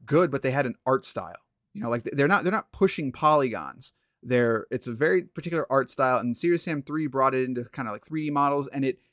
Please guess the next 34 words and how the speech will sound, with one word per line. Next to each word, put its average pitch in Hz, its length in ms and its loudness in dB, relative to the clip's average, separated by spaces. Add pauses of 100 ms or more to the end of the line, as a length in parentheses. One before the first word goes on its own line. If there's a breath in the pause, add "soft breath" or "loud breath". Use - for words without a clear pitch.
(120)
it 160 120 0
looked 180 320 -2
good 165 340 6
for 151 120 0
what 147 220 2
it - 140 2
was. 123 500 -2
It's 123 140 -12
the - 220 -12
art 202 260 2
that 135 340 -6
carries 190 340 0
it, 117 100 -6
and 131 160 -2
this 254 160 -4
just 294 160 -10
looks 233 140 -6
like 196 140 -2
it's 147 120 -10
trying 165 680 -4
to 135 140 -8
be 135 520 -8 (800)
both. 135 480 0
And 135 140 -2
again, 151 340 0
it 131 140 -2
just, 135 140 -10 (100)
they 135 160 4
missed 151 340 -4
the - 120 -4
point, - 520 -8
I 107 120 -8
feel 104 220 -12
like. - 360 -16